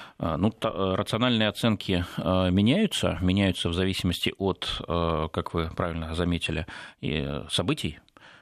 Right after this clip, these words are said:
Сегодня мы выиграли, значит, э, оценка пошла вверх, да, значит, чего-то можем и, может быть, даже ещё сможем больше, да.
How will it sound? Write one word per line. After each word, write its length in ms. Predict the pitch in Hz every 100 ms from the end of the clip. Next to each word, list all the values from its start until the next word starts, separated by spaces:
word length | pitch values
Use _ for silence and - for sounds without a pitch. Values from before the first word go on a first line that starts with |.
| -
Сегодня 340 | - 95 90
мы 120 | 85 87
выиграли, 500 | 151 139 120 104 107 _ _ _ _ -
значит, 520 | 87 101 - - -
э, 320 | 90 85 80 85 - -
оценка 560 | - - 110 117 107 98
пошла 340 | - 85 107
вверх, 480 | 120 98 90 - - _ -
да, 180 | 98
значит, 300 | 104 95 -
чего-то 340 | - 110 107 87
можем 480 | 98 156 170 190 185 -
и, 120 | 92
может 240 | 92 127
быть, 100 | 147
даже 240 | 101 110 120
ещё 360 | 143 - 220
сможем 500 | - 113 90 80 76 - - -
больше, 500 | 92 104 87 - -
да. 260 | 98 143